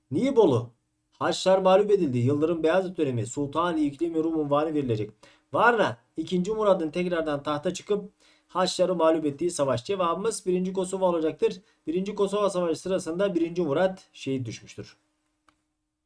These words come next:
Dördüncü soru. Bin beş yüz yetmiş birde Osmanlı donanmasının yakılması üzerine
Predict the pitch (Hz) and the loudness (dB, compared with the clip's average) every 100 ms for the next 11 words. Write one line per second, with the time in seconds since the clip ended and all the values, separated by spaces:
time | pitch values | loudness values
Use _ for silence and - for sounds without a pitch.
0 | _ - 135 151 151 127 123 151 240 247 | _ -10 -6 -4 -4 -4 -2 -2 -2 -6
1 | _ _ _ _ _ _ _ _ _ _ | _ _ _ _ _ _ _ _ _ _
2 | _ _ _ _ _ _ _ _ _ _ | _ _ _ _ _ _ _ _ _ _
3 | _ - 254 277 247 214 190 - 139 143 | _ -12 -4 -2 0 0 0 0 -8 -6
4 | 139 185 185 185 233 214 185 160 147 147 | -4 -4 -4 -4 -4 0 0 0 -4 -4
5 | 180 175 147 147 139 120 147 117 110 117 | -4 -4 -4 -4 -4 -2 0 0 0 -4
6 | 117 | -6